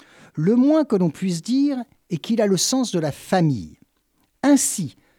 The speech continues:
le déplacement de l'ambassade états-unienne de Tel Aviv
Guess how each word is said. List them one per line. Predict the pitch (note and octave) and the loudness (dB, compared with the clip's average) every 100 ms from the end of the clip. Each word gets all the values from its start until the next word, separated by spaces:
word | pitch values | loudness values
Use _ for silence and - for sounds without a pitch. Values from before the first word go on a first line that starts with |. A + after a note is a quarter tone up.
| _ | _
le | A2 B2+ | -8 -6
déplacement | A#2 C4+ C#4 B3 G#3 - F#3 C#3+ | -4 -4 -2 -2 -2 0 0 0
de | G2+ | -2
l'ambassade | F#2 A#2+ A#2 B2 - C3+ G#2+ - - | -4 -2 -2 -4 -4 -6 -6 -12 -8
états-unienne | A#2 - A2+ G#2 A#2 C#3 C#3+ A#2 | -8 -6 -8 -6 -4 -2 -2 -4
de | F#2+ - _ | -8 -14 _
Tel | - D#3+ D#3 | -2 0 0
Aviv | D3+ C#3 C#3+ F2 | -2 -4 -6 -8